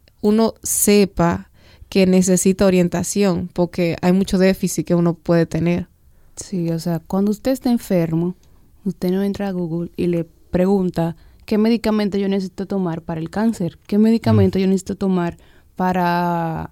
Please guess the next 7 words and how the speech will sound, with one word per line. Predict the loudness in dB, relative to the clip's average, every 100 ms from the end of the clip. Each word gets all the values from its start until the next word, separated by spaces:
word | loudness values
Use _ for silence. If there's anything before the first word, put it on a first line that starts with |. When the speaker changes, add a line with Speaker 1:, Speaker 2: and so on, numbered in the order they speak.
| _
Speaker 2:
alguna | -4 -2 0 2 4 2 2
enfermedad, | 0 0 0 0 0 -2 -4 -8 -14 -20 -20 -20 _ -8
eh, | -6 -6 -8 -12 -12
grave?". | -6 -2 -2 -2
O | -4
sea, | -4
igual, | -4 -2 0 0 -4